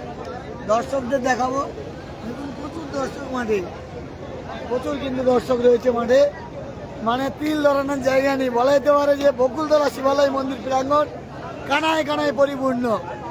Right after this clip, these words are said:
প্রচুর দর্শক কিন্তু এই মাঠে রয়েছে। মানে এক লাখ টাকার অনুষ্ঠান করলে যে লোক হয় না, সে জায়গায় বারো কিলো যে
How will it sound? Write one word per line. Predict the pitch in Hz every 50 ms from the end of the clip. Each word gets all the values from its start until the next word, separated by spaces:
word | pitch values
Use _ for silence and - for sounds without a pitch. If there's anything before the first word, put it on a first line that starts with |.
| - - - - - - - - - -
প্রচুর | - 294 302 302 - 330 311 285 254
দর্শক | 285 285 254 254 302 294 -
কিন্তু | - 294 269 269 269
এই | 269 262
মাঠে | 254 247 240 247 247
রয়েছে। | 240 233 220 208 196 196 175 160 - - - - - - - - - - 330 320 - - - - - - - - -
মানে | 220 254 269 294
এক | 302 285 277 277 294 311
লাখ | 330 339 339 330 -
টাকার | 339 330 302 339 349 359 359 339 - - - - - - -
অনুষ্ঠান | 247 277 311 339 359 - - 339 339 311
করলে | 302 320 330 320 320
যে | 269 285 294 302
লোক | 302 302 302 285
হয় | 277 277 285 277
না, | 269 302 330 359 381 587 480 440 - - - - - -
সে | - 262 294 311
জায়গায় | 311 311 320 311 311 311 302 262 220 - - - - - - - - -
বারো | 214 208 254 277 302 311 311
কিলো | - - 311 302 302 294
যে | 302 302 294 294 285 277